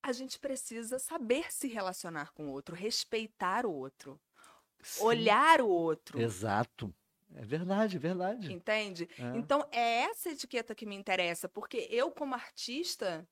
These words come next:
Speaker 1: eu já tenho esse olhar na-, nato,
Speaker 2: Aham,
Speaker 1: né?
Speaker 2: claro. É.
Speaker 1: Então, pra mim foi uma coisa muito...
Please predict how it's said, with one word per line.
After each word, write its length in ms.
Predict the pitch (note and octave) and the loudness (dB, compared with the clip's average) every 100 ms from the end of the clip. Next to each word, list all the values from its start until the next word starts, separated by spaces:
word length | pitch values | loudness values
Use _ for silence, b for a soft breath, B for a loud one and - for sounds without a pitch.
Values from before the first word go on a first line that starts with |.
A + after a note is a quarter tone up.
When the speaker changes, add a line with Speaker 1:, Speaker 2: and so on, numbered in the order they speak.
| _ _ _ _ _ _ | _ _ _ _ _ _
Speaker 1:
eu 160 | - A3+ | -2 0
já 140 | C4+ | 2
tenho 300 | C#4 E4+ A#4+ | 0 -2 0
esse 180 | G#4+ D4+ | 0 4
olhar 400 | B3 A3 G3 C4 | 4 6 6 6
na-, 160 | C#4+ D#4 - | 0 -6 -2
nato, 560 | D4 C#4 C4+ - G#3 C#3 | 2 2 2 -2 -2 2
Speaker 2:
Aham, 580 | C3+ A#2 B2+ C3+ D3 | 2 2 4 6 6
Speaker 1:
né? 400 | F3+ G3+ G#3 C4+ - | 6 4 4 2 -2
Speaker 2:
claro. 480 | B2+ G#2+ G#2 G3+ - _ _ - | 2 4 4 0 -10 _ _ -20
É. 540 | _ _ _ _ B3+ | _ _ _ _ -2
Speaker 1:
Então, 720 | C#4 - C4+ C#4 E4 E4+ B3+ _ _ - | 2 4 4 4 2 -4 -8 _ _ 0
pra 180 | C#4+ D4 | 4 4
mim 140 | F4+ | 2
foi 140 | F4 | -2
uma 140 | F4 E4+ | 2 0
coisa 440 | E4+ D#4+ E4 E4 | 0 -2 2 2
muito... 760 | C#4+ D4 D#4+ D#4+ E4+ E4+ D#4 | 2 -2 -4 -4 -4 -4 -4